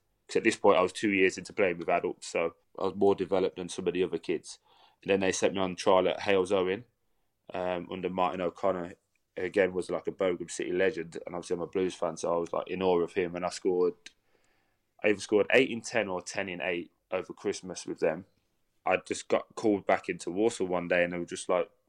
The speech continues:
"Here's a contract." And again, I didn't have an, any representation or anything like that. I was like, "Okay." It was to the end of the season. It was, like, a hundred and, I think it was on a hundred and ten pound, I think I was on, and a fifty pound, um, train pass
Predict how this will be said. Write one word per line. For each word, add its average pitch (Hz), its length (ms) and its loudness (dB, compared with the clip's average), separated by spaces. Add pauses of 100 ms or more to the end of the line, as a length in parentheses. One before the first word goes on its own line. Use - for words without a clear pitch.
(220)
"Here's 95 220 -2
a - 40 -14
contract." - 540 0 (440)
And 98 80 -4
again, 90 260 0
I 90 60 -2
didn't 87 240 -6 (300)
have 87 220 -4
an, 82 160 -8
any 92 200 -4
representation 87 880 -2
or 82 40 -4
anything 85 260 -4
like 80 120 -2
that. 85 160 0
I 85 60 -4
was 85 100 -8
like, 87 220 -4
"Okay." 92 200 -2 (500)
It 107 80 -4
was 98 100 -4
to - 120 0
the 104 120 8
end 95 120 4
of 87 60 -8
the 87 60 -6
season. 95 400 0
It - 60 -10
was, 82 80 -10
like, 80 140 -8
a 85 60 -4
hundred 92 360 -8
and, 90 260 -12
I - 400 -20
think - 20 -8
it - 40 -4
was 98 60 4
on 87 100 6
a - 60 -2
hundred 104 240 0
and 104 80 0
ten 110 200 6
pound, 123 240 4
I - 20 -8
think 135 220 -2
I 131 60 6
was 135 180 0
on, 180 160 -4 (340)
and 98 120 -10
a 87 40 -10
fifty - 320 -10
pound, 90 500 2
um, 87 540 -4
train 95 280 -2
pass - 360 -8